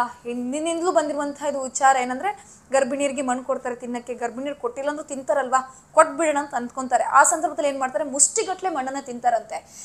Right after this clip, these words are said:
ಈ ಮುಷ್ಟಿಗಟ್ಲೆ ಮಣ್ಣನ್ನ ತಿನ್ನೋದ್ರಿಂದ ಮಗುವಿಗೆ ಏನ್ ಬೇಕಾದ್ರೂ ತೊಂದ್ರೆ ಆಗ್ಬೋದು. ಯಾಕಂದ್ರೆ ಮೂರ್ ತಿಂಗಳಿಂದ ಒಂಬತ್ತು ತಿಂಗಳವರೆಗೂ ಕೂಡ,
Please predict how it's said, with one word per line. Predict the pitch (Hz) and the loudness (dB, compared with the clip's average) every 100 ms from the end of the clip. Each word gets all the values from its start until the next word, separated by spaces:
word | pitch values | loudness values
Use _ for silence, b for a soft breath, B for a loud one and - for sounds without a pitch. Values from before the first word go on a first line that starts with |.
| B B - | B B 2
ಈ | 311 | 2
ಮುಷ್ಟಿಗಟ್ಲೆ | 254 269 - 381 381 359 349 | 2 -2 0 2 2 4 0
ಮಣ್ಣನ್ನ | 262 254 277 285 | 2 0 -2 -8
ತಿನ್ನೋದ್ರಿಂದ | 262 240 247 240 233 233 233 233 | -8 -4 -4 -4 -4 0 2 2
ಮಗುವಿಗೆ | 233 226 233 285 370 381 392 285 233 | 2 0 0 0 0 0 0 -4 -2
ಏನ್ | 269 302 349 359 | 0 2 2 2
ಬೇಕಾದ್ರೂ | 320 311 311 | 0 0 -2
ತೊಂದ್ರೆ | 277 262 | -2 2
ಆಗ್ಬೋದು. | 247 240 233 | 0 0 -4
ಯಾಕಂದ್ರೆ | 240 269 | -2 -2
ಮೂರ್ | 247 262 359 370 | 0 6 6 4
ತಿಂಗಳಿಂದ | 339 330 | -2 0
ಒಂಬತ್ತು | 320 269 277 359 311 | 2 2 2 0 -2
ತಿಂಗಳವರೆಗೂ | 320 320 285 254 277 | -2 2 4 4 0
ಕೂಡ, | 302 | 2